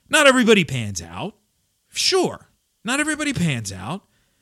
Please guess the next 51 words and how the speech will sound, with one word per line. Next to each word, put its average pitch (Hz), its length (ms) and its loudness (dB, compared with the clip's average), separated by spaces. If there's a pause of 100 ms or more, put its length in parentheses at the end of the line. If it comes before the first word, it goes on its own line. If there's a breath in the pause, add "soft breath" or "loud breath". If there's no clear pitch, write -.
(400)
But 226 200 2
you 240 140 6
don't 311 140 2
even 254 200 2
have 196 260 4
to 170 100 -4
spend 196 360 0
a 160 60 0
day 156 380 2
one, 135 520 -2
you 147 120 -4
know, 127 200 -2
ra-, 143 480 2
first 190 400 0
round 170 280 0
pick 190 440 -2
on 151 140 -2
a 139 60 -2
running 151 260 0
back 127 220 -2
to - 80 -10
make 135 120 -4
sure 131 140 -4
you 123 80 -4
get 120 100 -6
a 113 60 -6
starter 156 420 -2
in 110 120 -8
today's 127 360 -6
N 110 140 -8
F 110 120 -8
L. - 280 -6 (1120)
You - 80 -2
can 262 80 -2
get 320 120 0
a 302 40 -12
day 320 200 6
two 349 240 0
guy. 311 580 0 (1400)
I, - 180 -12 (480)
it's - 160 -4
not 147 240 0
a - 20 -4
lot 226 200 -2
of 226 40 -6
draft 180 320 0
capital. 180 720 -2
You're 131 140 -4
s-, - 160 -6 (120)
you're 131 140 -4
not, 147 380 0